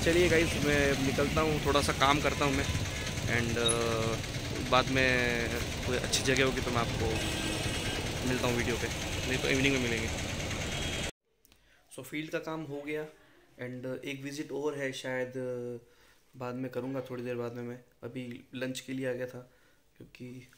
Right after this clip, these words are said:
अभी टाइम हो गया है, आप देख लीजिए, देख सकते हो तो तीन बज के चौबीस मिनट, मतलब साढ़े तीन हो गए हैं। And अब थोड़ा बहुत काम है, तो ऑफिस का काम है, वो मैं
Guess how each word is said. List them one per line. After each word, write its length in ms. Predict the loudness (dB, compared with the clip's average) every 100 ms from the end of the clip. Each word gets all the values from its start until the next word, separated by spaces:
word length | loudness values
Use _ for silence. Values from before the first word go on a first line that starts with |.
| -16
अभी 160 | -10 -10
टाइम 320 | -6 -4 -4
हो 160 | -4 -4
गया 180 | -4
है, 380 | -2 -4 -6 -8 -20 -20 -20 -20 -18
आप 60 |
देख 360 | -12 -10 -10 -10
लीजिए, 280 | -10 -8 -8
देख 280 | -10 -12 -12
सकते 300 | -16 -14 -14
हो 60 |
तो 260 | -12 -14 -16 _ _ _ _ _ _ _
तीन 220 | -6 -4
बज 180 | -6 -8
के 180 | -10 -10 -12 -8
चौबीस 380 | -6 -6 -8 -8
मिनट, 200 | -8 -10 -10
मतलब 140 | -8
साढ़े 260 | 0 0 0
तीन 140 | -2
हो 140 | -4 -6
गए 140 | -6
हैं। 160 | -8 -12 -18 -20 -20 -14
And 540 | -8 -8 -8 -8 -8
अब 120 | -10 -6
थोड़ा 140 | 0 0
बहुत 200 | 0 -4
काम 260 | -4 -4 -6
है, 120 | -8
तो 180 | -6 -6
ऑफिस 220 | -6 -10
का 60 |
काम 260 | -8 -8 -8
है, 60 | -10
वो 120 | -10
मैं 220 | -10